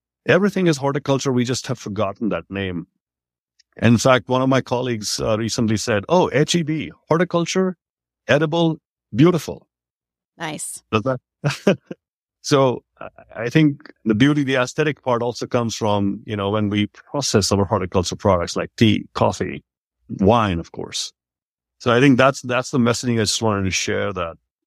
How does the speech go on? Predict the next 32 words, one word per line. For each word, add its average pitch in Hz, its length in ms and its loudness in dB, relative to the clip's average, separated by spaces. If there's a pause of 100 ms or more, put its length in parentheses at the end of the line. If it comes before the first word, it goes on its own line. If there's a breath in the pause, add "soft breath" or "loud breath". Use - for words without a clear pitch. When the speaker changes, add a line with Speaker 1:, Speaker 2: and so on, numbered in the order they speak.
(260)
Speaker 1:
I'm 151 160 2
excited 143 440 2
to 139 60 -4
be 120 120 -4
representing 110 580 -6
one 104 140 -4
of 98 60 -6
the 95 80 -6
diverse 101 440 -4
and 98 140 0
one 95 80 2
of 95 60 2
the 95 40 2
largest 92 580 -4
departments, 92 880 -6 (120)
diverse 95 340 4
disciplinary, 98 720 0
uh, 110 180 -2
in 95 140 0
the 92 80 0
disciplines. 104 640 0 (480)
We, 92 240 4
we 98 160 2
are 98 80 2
probably 104 280 0
one 101 160 2
of 95 40 2
the 92 120 0
f-, - 80 -14 (500)
only 101 340 4
departments, 104 640 -2
uh, - 100 -6